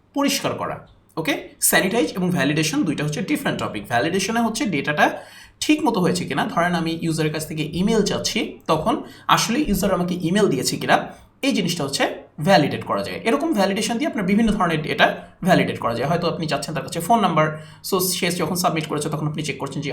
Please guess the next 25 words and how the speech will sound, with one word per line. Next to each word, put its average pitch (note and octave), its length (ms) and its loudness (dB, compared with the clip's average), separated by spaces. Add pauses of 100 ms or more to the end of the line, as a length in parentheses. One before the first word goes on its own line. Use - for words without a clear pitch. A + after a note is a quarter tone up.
আসলে G3 240 0
এটা C#3+ 160 -2
ফোন F3+ 160 -2
নাম্বার B2 240 0
কিনা। C3 140 -4 (340)
This D#4 180 2
is A#3+ 60 0 (140)
validation. - 460 2 (380)
Sanitization A3+ 540 0 (140)
is E3+ 80 0 (500)
totally C4+ 360 2
different. G2+ 360 -4 (520)
এটা G3 160 2
হচ্ছে A3 220 -2 (300)
ইউজারের G#3 420 0
ডেটা C#3+ 180 -2 (120)
থেকে F#3 180 -4 (580)
বাজে F3 240 6 (200)
জিনিসগুলো C#3 380 0 (220)
বাদ D#3 140 8 (100)
দিয়ে D#2+ 160 -6
দেওয়া। C#2+ 160 -10 (400)
ওকে, D#3 140 2 (800)
আমরা A#3+ 180 6 (800)
চেক A3 120 2